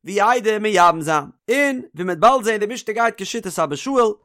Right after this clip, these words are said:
וואס אבער שול האלט, האקע, אז תמה, מיר מיר יבן, און קיין גוטע כוונות, איז עס ממש, אז א הארבע זאך, איז ממש ווי א ערווה, די קינדער זענען אפגענומען פון ממזרים. מילא זאגט די משנה, אז האנטיקע צייטן ענדערש חליצה ווי איידע יבן.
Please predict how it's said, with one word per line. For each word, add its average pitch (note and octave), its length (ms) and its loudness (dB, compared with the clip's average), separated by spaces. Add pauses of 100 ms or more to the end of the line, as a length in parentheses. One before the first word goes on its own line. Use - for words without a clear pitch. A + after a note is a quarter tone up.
(160)
וואס - 140 -10
אבער F#3 180 -6
שול B3 340 -2
האלט, B3 260 0
האקע, G#3+ 320 -4
אז F3+ 80 -6
תמה, A3 360 -4
מיר F3 180 -8
מיר D#3+ 160 -6
יבן, E3+ 440 -2
און A3 160 -8
קיין G#3 180 -6
גוטע A3+ 220 -12
כוונות, B3+ 480 -4 (280)
איז G#3+ 220 -10
עס G#3 180 -16
ממש, A#3 400 -4
אז F3+ 120 -10
א - 20 -6
הארבע F#3 300 -2
זאך, G#3+ 180 -2
איז - 80 -12
ממש F3+ 280 -4
ווי D#3+ 120 -4
א D3+ 40 -2
ערווה, G3+ 300 -2 (220)
די E3 80 -8
קינדער G3 280 -2
זענען D#3+ 200 -4
אפגענומען D#3+ 260 -8
פון F3+ 100 -8
ממזרים. A3 520 0 (220)
מילא A#3 200 -4
זאגט G#3+ 160 -10
די A3 60 -6
משנה, A#3 320 -4 (300)
אז F3 600 -2 (140)
האנטיקע G#3+ 360 0
צייטן G#3 340 2
ענדערש G#3 300 -2
חליצה G3 300 -4
ווי F#3 80 0
איידע F#3 180 2
יבן. C#3 240 -2